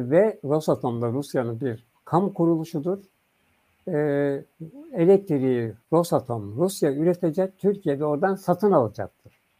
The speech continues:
Şimdi bu çok net ortada olan bir şeydir. Hatta,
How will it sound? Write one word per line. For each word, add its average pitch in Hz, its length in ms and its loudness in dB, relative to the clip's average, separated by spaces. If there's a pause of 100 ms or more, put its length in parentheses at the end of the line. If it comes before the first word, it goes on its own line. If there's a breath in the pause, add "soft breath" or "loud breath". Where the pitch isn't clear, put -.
Şimdi 160 340 0
bu 196 140 0
çok 214 300 0
net 175 300 4 (140)
ortada 151 420 0
olan 135 360 2
bir 113 60 -10
şeydir. 123 340 -6
Hatta, 156 560 0